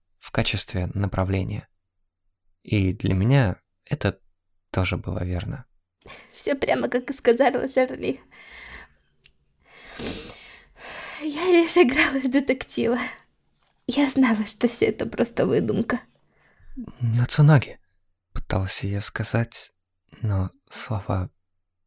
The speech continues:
Speaker 1: не выходили. Не выходили, потому что мы не отличались. У меня тот же комплекс. Я,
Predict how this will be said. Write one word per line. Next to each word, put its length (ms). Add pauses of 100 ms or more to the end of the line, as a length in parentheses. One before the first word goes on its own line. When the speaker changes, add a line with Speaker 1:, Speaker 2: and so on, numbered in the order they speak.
(320)
Speaker 1:
не 520
выходили. 640 (960)
Не 260
выходили, 760 (420)
потому 360
что 400 (480)
мы 420
не 140
отличались. 720 (600)
У 80
меня 420 (400)
тот 180
же 120
комплекс. 580 (1300)
Я, 500